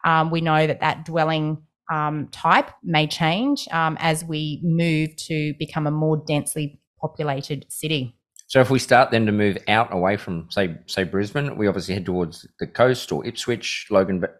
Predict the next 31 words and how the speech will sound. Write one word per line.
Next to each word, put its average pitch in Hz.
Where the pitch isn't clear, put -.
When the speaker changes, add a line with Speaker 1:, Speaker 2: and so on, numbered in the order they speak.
Speaker 2:
uh, 87
Lockyer 92
Valley, 104
all 92
those 87
other 92
areas. 95
What 110
sort 113
of 98
growth 92
are 85
they 85
gonna, 107
um, 82
predict? 80
Speaker 1:
Ipswich 277
has 214
got 190
huge 180
growth, 160
uh, 156
potential, 170
and, 156
and 175
in 175
fact, 170
the -
population 165
projections 160
show 160